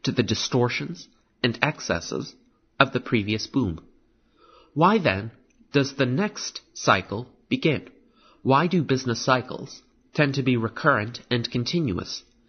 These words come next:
Because when the banks have pretty well recovered and are in a sounder condition, they are then in a confident position to proceed to their natural path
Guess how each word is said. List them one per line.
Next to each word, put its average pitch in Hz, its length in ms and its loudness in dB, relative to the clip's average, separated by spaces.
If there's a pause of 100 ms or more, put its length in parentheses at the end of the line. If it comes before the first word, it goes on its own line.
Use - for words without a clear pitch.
(280)
Because 143 360 2
when 131 200 2
the 120 80 2
banks 120 340 0
have 104 180 -8
pretty 123 240 0
well 101 260 2
recovered - 640 -4 (560)
and 117 240 0
are 123 240 4
in 113 220 -2
a 95 40 -4
sounder 120 480 0
condition, 101 600 -2 (560)
they 180 140 4
are 139 100 2
then 120 360 0 (320)
in 147 120 2
a 131 80 2
confident 151 560 0
position 104 460 -2
to 135 100 -2
proceed 120 560 -2 (200)
to 135 100 -2
their 117 140 4
natural 135 460 0
path - 460 -2